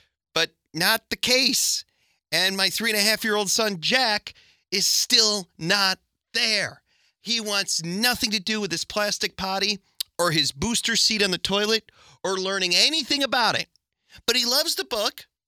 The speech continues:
I Love My Potty. He has a book called I Love My Potty, and he loves reading it. I would say it's top five as far as books to read. And sometimes you want to read it again.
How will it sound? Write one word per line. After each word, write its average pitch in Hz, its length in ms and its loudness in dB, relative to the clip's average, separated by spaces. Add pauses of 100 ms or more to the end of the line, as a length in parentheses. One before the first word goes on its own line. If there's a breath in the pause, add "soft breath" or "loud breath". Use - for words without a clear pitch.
(120)
I 151 120 2
Love 135 260 -2
My 185 160 2
Potty. 233 480 0
He - 160 -6
has 185 140 0
a 165 60 -4
book - 180 -6
called 165 200 -2
I 135 100 0
Love 131 260 -2
My 123 140 0
Potty, - 340 -8
and 123 100 -8
he 151 60 -6
loves 240 320 -2
reading 247 320 -6
it. - 100 -10 (480)
I 160 100 2
would 196 140 -4
say 220 140 0
it's 208 260 -2
top 226 260 -2
five 208 340 2
as 180 120 -2
far 190 240 -2
as - 220 -4 (320 soft breath)
books - 240 -6
to 180 100 -6
read. 190 300 -10 (1200)
And 165 340 0
sometimes 190 480 0
you 196 60 -2
want 175 160 2
to 170 60 0
read 175 200 0
it 185 120 0
again. 220 400 -2